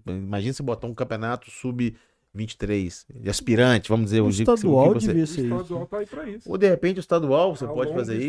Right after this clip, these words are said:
Speaker 1: Aí
Speaker 3: estadual e
Speaker 1: você,
Speaker 3: bota o
Speaker 1: é.
Speaker 3: time pra jogar com o sub-vinte e três.
Speaker 1: Exatamente. Então aí você pega aí, não, não, não, não lesa o time do interior, porque acho que te-, tem que existir estadual, porque senão você acaba com o futebol do, do interior. Mas assim, e a C B F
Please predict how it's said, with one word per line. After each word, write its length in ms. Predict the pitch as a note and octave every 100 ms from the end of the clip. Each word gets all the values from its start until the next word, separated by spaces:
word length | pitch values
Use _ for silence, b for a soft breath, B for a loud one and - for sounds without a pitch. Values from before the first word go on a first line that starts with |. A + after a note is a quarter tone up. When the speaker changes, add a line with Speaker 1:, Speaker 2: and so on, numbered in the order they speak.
| D#3 C3+
Speaker 1:
Aí 80 |
Speaker 3:
estadual 0 |
e 40 | E3
Speaker 1:
você, 380 | F3 D3+ E3 E3
Speaker 3:
bota 240 | E3+ -
o 60 | G#3
Speaker 1:
é. 120 | A3
Speaker 3:
time 120 | F3
pra 80 | F#3
jogar 240 | F3 E3
com 100 | -
o 40 | E3+
sub-vinte 300 | F3+ E3 F#3
e 20 |
três. 120 | B2+
Speaker 1:
Exatamente. 640 | G#2+ C#3 D3 C#3 D3 -
Então 220 | - C3
aí 100 | D#3
você 140 | F3+ D3+
pega 300 | D#3 E3 C#3
aí, 300 | D#3 D3 A2+ -
não, 320 | G#2+ B2+ -
não, 300 | A2+ B2+ - -
não, 360 | A#2+ D3+ C#3+ G#2+
não 140 | C#3
lesa 500 | A#2 C3 C#3+ A2 G#2
o 160 | F#2 G2+
time 280 | - A2 A2
do 120 | G2+
interior, 360 | F#2+ G2+ A2
porque 160 | A#2 G#2+
acho 140 | G#2
que 200 | A2+ G2 -
te-, 220 | A#2+ A2
tem 240 | F2+ - B2+
que 80 | B2+
existir 260 | A2+ -
estadual, 480 | G#2 - G2+ F#2+ A2+
porque 160 | A2 A2
senão 180 | A2+
você 120 | G#2+ G#2+
acaba 280 | A#2+ B2
com 140 | A2+ G#2+
o 40 |
futebol 560 | - - G#2 G2+ G2 F#2
do, 180 | F#2+ F#2
do 80 | F#2
interior. 420 | G2+ F#2+ G#2 E3+ _ _ _ b b b b b b b _
Mas 220 | C3+ C#3
assim, 160 | C#3+ A#2+
e 80 | C3
a 40 |
C 120 | -
B 120 | F#3
F 640 | D#3+ D#3 F#3+ G#3+ G#3 G2+